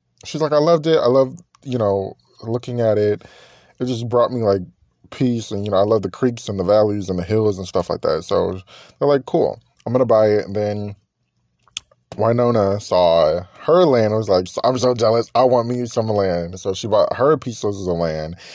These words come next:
And then she gave Ashley, uh, I think she said, like, five thousand, five acres or something like that, um, of the land. And I did not know she gave it to her. Um, well, you know, that's what she says. Um,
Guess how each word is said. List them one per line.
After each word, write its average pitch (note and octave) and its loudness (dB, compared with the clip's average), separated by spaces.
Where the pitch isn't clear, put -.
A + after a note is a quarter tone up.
And A2 -4
then A#2 2
she B2+ -4
gave C3 2
Ashley, F#2 -2
uh, F2+ 4
I F2 4
think A#2+ -6
she A#2+ -12
said, A2+ -2
like, G2+ 2
five F#2 0
thousand, F#2 -2
five G2+ 2
acres A#2 0
or - -10
something A2+ -2
like G#2+ 0
that, A2 4
um, F2 0
of F#2+ -4
the G#2 2
land. G#2+ 0
And F#2 0
I F#2 2
did G#2+ 0
not A2 0
know G2 -2
she G2+ -8
gave G2 2
it F2+ -2
to C#2+ -10
her. D2 -4
Um, E2 0
well, A#2 -6
you F2 -12
know, C#2 -8
that's - -12
what - -20
she - -16
says. - -14
Um, G#2 4